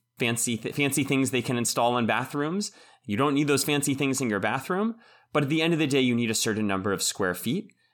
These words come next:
And that set, a certain amount of square feet has to sit on some land. And, you know, when my grandma bought her plot of land on Albany Hill, that land was cheap.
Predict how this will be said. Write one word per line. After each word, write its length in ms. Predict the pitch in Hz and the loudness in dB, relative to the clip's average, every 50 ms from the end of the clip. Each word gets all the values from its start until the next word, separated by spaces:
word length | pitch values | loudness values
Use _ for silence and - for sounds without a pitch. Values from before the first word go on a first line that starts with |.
| _ _ - | _ _ -6
And 120 | - 120 117 | -4 -2 0
that 140 | 107 104 - | 0 0 0
set, 240 | - - 123 113 110 | 0 0 2 2 0
a 60 | 110 | 0
certain 440 | - - - - - 131 127 123 123 | 0 -2 -4 -4 -2 -2 0 0 0
amount 280 | 120 117 117 120 110 | 0 0 -2 -2 -2
of 60 | 120 | -2
square 240 | - - - 143 131 | -4 -2 0 -2 -2
feet 340 | 127 - 208 196 - - - | 0 0 -2 -2 -2 -4 -8
has 160 | - 120 120 - | -6 -4 -4 -2
to 80 | 120 110 | -2 -2
sit 200 | - - 123 107 | 0 2 2 2
on 140 | 101 104 | 2 2
some 280 | 95 - - 87 82 80 | 0 -2 -2 -2 -4 -4
land. 380 | 82 82 78 80 73 - - - _ _ _ _ _ _ _ _ _ - | -4 -6 -6 -8 -10 -12 -12 -14 _ _ _ _ _ _ _ _ _ -6
And, 320 | - 107 104 98 95 95 92 - - _ | -2 -2 0 0 -2 -2 -4 -8 -10 _
you 80 | - 110 | -6 -4
know, 60 | 90 | -2
when 100 | 85 95 | 0 0
my 220 | 104 104 104 98 - - _ _ - | 0 0 0 -2 -6 -14 _ _ -4
grandma 340 | - 127 123 123 123 117 110 | -2 0 2 2 2 2 2
bought 300 | 107 110 107 113 - - | 2 2 2 2 0 -2
her 480 | - 107 104 101 101 104 98 - - _ _ - | -2 0 2 2 0 0 -2 -6 -10 _ _ -10
plot 260 | - 135 127 117 117 | -4 0 2 2 2
of 120 | 117 104 | 2 0
land 200 | 113 107 107 113 | 0 0 0 2
on 100 | 110 101 | 2 2
Albany 320 | 104 107 104 110 101 92 90 | 2 2 2 2 0 -2 0
Hill, 340 | 95 120 143 208 220 208 - | 0 0 0 0 -2 -4 -2
that 200 | 104 98 95 - | -2 -2 -2 0
land 220 | 101 101 104 104 98 | -2 -2 0 0 0
was 200 | 101 98 92 - | -2 -2 -2 -4
cheap. 300 | - - - 220 - | -4 -4 -4 -6 -6